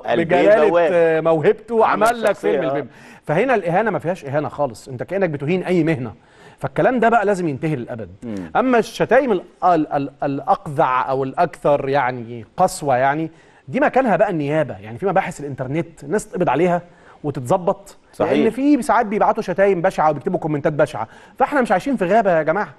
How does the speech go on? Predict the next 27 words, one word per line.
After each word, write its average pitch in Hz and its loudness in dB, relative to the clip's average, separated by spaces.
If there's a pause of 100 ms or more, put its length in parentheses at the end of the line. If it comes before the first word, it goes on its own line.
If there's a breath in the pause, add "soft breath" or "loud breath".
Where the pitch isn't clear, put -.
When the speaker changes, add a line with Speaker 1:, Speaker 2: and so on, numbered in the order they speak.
(140)
Speaker 1:
مم. 120 -6
Speaker 2:
لو 156 4
مش 185 0
قادر، 214 2
ده 135 -2
اللي 180 2
بقولها 196 2
دايمًا، 196 4
جملة 170 2
بقولها 170 4
دايمًا 175 2
على 139 -2
أي 165 2
بوست، 139 -4 (160)
لو 143 0
مش 139 -6
بتعرف 156 2
تحفل 151 -6
بخفة 151 -4
دم 135 0
وذكاء 139 0
ولطافة، 196 0 (560 soft breath)
مش 139 -6
شرط 226 0
ان 143 -4
انت 226 -2
تشتم، 143 -2